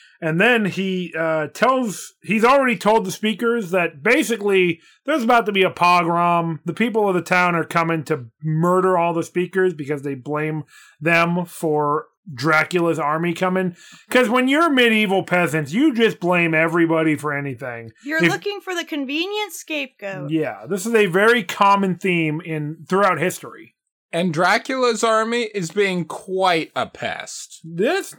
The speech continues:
Speaker 1: that's fair.
Speaker 3: They're making a mess.
Speaker 1: They
Speaker 2: It's
Speaker 1: are.
Speaker 2: true.
Speaker 1: So that's when Trevor decides to take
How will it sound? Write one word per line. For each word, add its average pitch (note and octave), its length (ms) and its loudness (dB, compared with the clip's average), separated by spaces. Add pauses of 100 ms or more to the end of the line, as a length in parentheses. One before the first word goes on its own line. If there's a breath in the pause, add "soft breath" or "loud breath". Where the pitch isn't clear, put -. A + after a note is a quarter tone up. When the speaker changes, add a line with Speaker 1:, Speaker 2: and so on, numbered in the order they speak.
Speaker 1:
that's F#4+ 260 -2
fair. F#3 460 -2 (480)
Speaker 3:
They're G#3 240 2
making G#3 580 2 (140)
a A#2+ 80 -2
mess. - 800 -6 (400)
Speaker 1:
They E3 200 0
Speaker 2:
It's F3 60 4
Speaker 1:
are. C3+ 200 0
Speaker 2:
true. C4 420 -6
Speaker 1:
So G3+ 180 2
that's A#3 280 4
when A#3+ 180 0
Trevor G#3 440 2
decides F#3 480 0
to E3 100 -2
take E3+ 400 -2